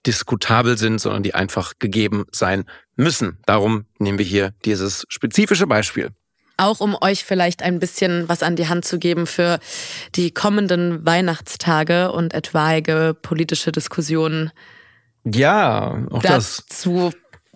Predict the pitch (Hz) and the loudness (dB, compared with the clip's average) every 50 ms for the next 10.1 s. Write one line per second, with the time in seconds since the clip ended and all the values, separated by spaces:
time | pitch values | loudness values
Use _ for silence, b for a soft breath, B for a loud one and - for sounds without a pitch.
0 | - - - - - - - - 190 190 170 156 156 170 160 - - - 160 147 | -20 -20 -18 -16 -14 -6 -2 0 2 2 2 2 2 2 0 0 0 0 0 2
1 | 135 143 135 127 117 107 101 - 120 113 - 117 107 - 113 120 131 143 151 147 | 0 0 0 2 2 2 2 2 2 2 2 2 2 4 4 4 6 6 6 6
2 | 131 135 110 110 127 120 120 120 120 - - 120 101 107 117 123 117 113 101 113 | 4 4 4 2 2 4 4 2 2 0 0 2 4 4 4 4 4 2 2 2
3 | 117 117 98 - 107 - - 110 110 110 110 101 - - - B B B B B | 2 2 0 -2 -4 -2 0 2 4 4 2 2 0 -4 -8 B B B B B
4 | B B - - 131 151 170 156 139 160 139 - - - - 139 135 120 123 120 | B B 0 2 2 2 2 2 2 0 0 -2 -4 0 2 2 4 4 4 4
5 | 120 120 123 117 120 120 120 120 117 113 80 82 107 110 110 107 110 117 117 107 | 4 4 4 4 2 2 2 2 0 0 2 2 2 2 2 2 2 0 0 0
6 | 107 110 117 98 - 104 117 - 117 101 107 110 120 135 143 147 151 151 147 147 | 0 0 0 0 0 0 0 0 -2 -2 0 2 2 2 4 4 4 4 4 2
7 | 143 113 - 135 127 127 127 113 - - - 131 135 131 131 131 110 - 104 113 | 2 2 2 4 4 4 2 0 0 0 2 4 4 4 4 2 0 0 0 2
8 | 117 113 113 110 110 110 110 107 107 - - 104 104 95 - - - - 117 120 | 2 4 4 2 4 4 4 4 2 2 2 0 0 0 -2 -4 0 2 2 4
9 | 123 120 117 101 101 104 101 101 98 - - - 98 - - 113 104 92 - - | 2 2 0 0 0 0 0 0 0 0 -2 -2 -2 -2 -2 -2 -2 -2 -4 -6
10 | - | -10